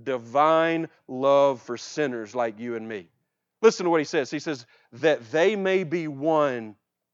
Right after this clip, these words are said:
even as we are one." Same request as really above. "I in them, and you in me,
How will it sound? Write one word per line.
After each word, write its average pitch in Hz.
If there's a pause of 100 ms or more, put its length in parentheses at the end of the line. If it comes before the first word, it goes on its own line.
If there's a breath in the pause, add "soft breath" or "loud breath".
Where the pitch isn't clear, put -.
(920)
even 151
as 131
we 127
are 117
one." 107 (520)
Same 165
request 143
as 120
really 127 (260)
above. 120 (680)
"I 180
in 226
them, 190 (920)
and 143
you 208 (880)
in 190
me, 175